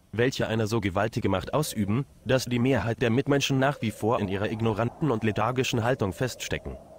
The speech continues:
Die meisten können gar nicht mehr anders. Und die eigene Kraft reicht oft nur noch für den erfolglosen Aufklärer selbst. Punkt. Die einen wettern nun lieber über diese gigantische Manipulation, während andere darüber grübeln,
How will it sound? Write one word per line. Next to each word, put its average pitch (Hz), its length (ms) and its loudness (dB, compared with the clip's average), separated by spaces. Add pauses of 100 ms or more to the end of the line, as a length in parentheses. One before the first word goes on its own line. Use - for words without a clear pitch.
(140)
Die 120 140 2
meisten 139 380 0
können 113 320 2
gar 123 160 2
nicht 120 200 0
mehr 117 180 2
anders. 98 440 -4 (480)
Und 120 200 0
die 110 100 -2
eigene 107 280 0
Kraft 127 320 -2
reicht 127 260 0
oft 104 180 -2
nur 143 120 4
noch 147 140 2
für 156 120 0
den 131 120 2
erfolglosen 120 720 0
Aufklärer 110 540 0
selbst. 147 340 0
Punkt. 143 320 0
Die 120 100 2
einen 120 260 2
wettern 135 240 2
nun 135 180 4
lieber 131 240 2
über 135 180 2
diese 147 280 2
gigantische 127 540 0
Manipulation, 120 840 0 (200)
während 127 360 2
andere 107 320 0
darüber 110 300 0
grübeln, 101 560 0